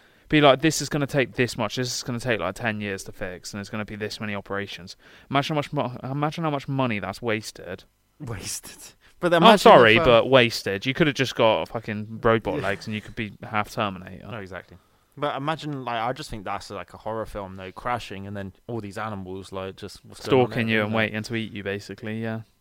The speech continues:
Speaker 2: Jeez.
Speaker 1: How has he got two broken legs and a broken pelvis and he's managed to drag himself out of the way of a fucking stampede
Speaker 2: Stampede
Speaker 1: of
Speaker 2: of an
Speaker 1: elephants?
Speaker 2: elephant, yeah.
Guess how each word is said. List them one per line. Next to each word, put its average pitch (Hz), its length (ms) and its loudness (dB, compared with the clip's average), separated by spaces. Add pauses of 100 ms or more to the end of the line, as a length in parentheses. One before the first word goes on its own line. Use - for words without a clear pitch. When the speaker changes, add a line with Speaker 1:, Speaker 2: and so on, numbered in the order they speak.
(760)
Speaker 2:
Jeez. 85 340 -20
Speaker 1:
How 143 120 2
has 165 80 0
he 170 60 -4
got 151 180 2
two 139 180 0
broken 127 340 0
legs 117 220 -2
and 113 80 -6
a 110 40 -6
broken 113 300 -2
pelvis 107 520 -2
and 107 80 -8
he's 107 120 -10
managed 107 220 -4
to 110 80 -12
drag 110 220 -2
himself 107 340 -6
out 101 140 0
of 90 60 -6
the 104 60 -6
way 101 200 -2
of 101 120 -6
a 104 40 -14
fucking 107 320 -10
stampede 113 400 -6
Speaker 2:
Stampede 107 60 -6
Speaker 1:
of 104 60 -4
Speaker 2:
of 104 60 0
an 104 80 0
Speaker 1:
elephants? 98 580 -8
Speaker 2:
elephant, - 40 -12
yeah. 92 240 -10